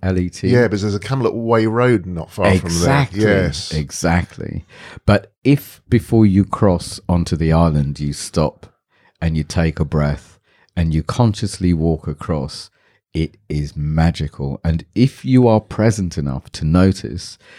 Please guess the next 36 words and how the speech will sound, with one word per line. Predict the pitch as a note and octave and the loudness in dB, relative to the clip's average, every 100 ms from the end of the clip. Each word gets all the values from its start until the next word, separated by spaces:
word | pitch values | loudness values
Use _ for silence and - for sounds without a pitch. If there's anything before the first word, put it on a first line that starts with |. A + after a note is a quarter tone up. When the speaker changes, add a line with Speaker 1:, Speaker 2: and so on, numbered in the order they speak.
| - _ | -20 _
Speaker 1:
because | E2+ E2+ D#2 | -4 -2 -4
people | - G#2+ G#2 | 0 2 2
write | F2+ F2 - | 2 2 2
notes | D#2+ F2 F2 - - | 2 4 2 -2 -4
and | D2 | -2
hang | D#2+ F2+ F2 | 2 2 0
things | F2 D#2+ E2+ D2+ | -2 0 0 -2
and | D2+ C#2 | -4 0
do | E2+ E2+ | 0 0
things, | - D#2+ D#2+ | -2 -4 -4
but | - F2+ - | -6 -6 -2
there's | E2 - | -2 -2
something | - A2 B2+ A#2+ A#2 A2+ G2+ - | -6 0 0 0 -2 -2 -2 -2
about | E2 E2+ E2 E2+ - - | -2 0 0 0 -4 -4
that | G#2 G2+ - | -2 -2 -4
hidden | G#2 D#2 D2+ D2 | -4 -2 -4 -4
part | D#2+ C#2+ - _ _ - _ _ | -2 -4 -4 _ _ -20 _ _
that | - | -6
is | C2+ B2+ | -4 -6
so | - - - F2+ G2 F#2+ F#2+ - _ | -8 -8 0 2 4 4 4 0 _
absolutely | - - - - D#2 D2 - C#2 | -8 -8 -12 -12 -6 -6 -6 -8
magical. | C2+ D2 D2 C#2 - - D2 - | -4 -2 -2 -8 -14 -16 -16 -14
Speaker 2:
That's | A2 G2 | -14 -10
lovely. | G#2 G2+ E2 E2+ | -10 -8 -12 -2
Speaker 1:
And | D#2+ | 2
I | F2 | 4
remember | A2 G#2+ G2 F2 | 6 6 4 2
being | E2+ F2 E2 E2 | 2 2 4 2
there | D#2 D#2 D#2 - | 0 0 0 -2
in | D2+ | -2
the | |
middle | D2+ F2 E2 | 0 0 0
of | D#2 - | -4 -4
the | D2+ | -4
night | D#2 D2+ - | -2 -4 -6
once, | C2 C2 - - - | -8 -8 -10 -16 -20